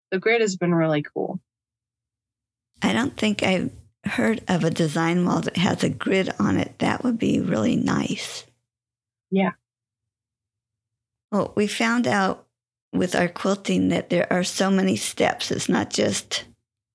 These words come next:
Speaker 2: a few. There's quite a few steps. Do you like the whole process, or is there one step you like?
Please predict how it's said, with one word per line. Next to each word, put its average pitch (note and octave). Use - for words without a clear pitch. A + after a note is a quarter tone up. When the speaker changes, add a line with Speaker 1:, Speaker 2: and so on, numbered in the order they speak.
Speaker 2:
a G3+
few. -
There's -
quite A#2+
a D#3
few -
steps. -
Do F#3
you G#3
like A#3
the F#3+
whole F3+
process, -
or F3
is -
there F3
one F3
step -
you D#3
like? -